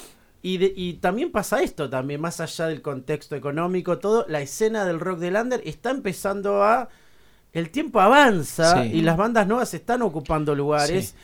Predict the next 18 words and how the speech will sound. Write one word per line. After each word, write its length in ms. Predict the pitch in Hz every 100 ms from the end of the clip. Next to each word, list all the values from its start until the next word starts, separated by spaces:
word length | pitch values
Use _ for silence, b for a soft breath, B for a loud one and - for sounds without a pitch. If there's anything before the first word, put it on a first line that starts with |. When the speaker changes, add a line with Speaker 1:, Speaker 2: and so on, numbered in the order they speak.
| B B
Speaker 1:
¿Qué 80 | -
te 140 | 392
pasa 400 | 254 269 254 196
con, 220 | 196 170
con 240 | 147 165 156
eso? 340 | 120 - 143
Manu 520 | 170 233 247 240 240
y 80 | 156
Las 180 | 160 151
Sombras, 500 | - 220 226 220 190
disco 240 | 180 -
nuevo 400 | 180 208 247 262 247
y 100 | 180
una 200 | 220 240
escena 500 | 175 - - 226 233
que 100 | 156
se 160 | - 147
está, 440 | - 202 247 254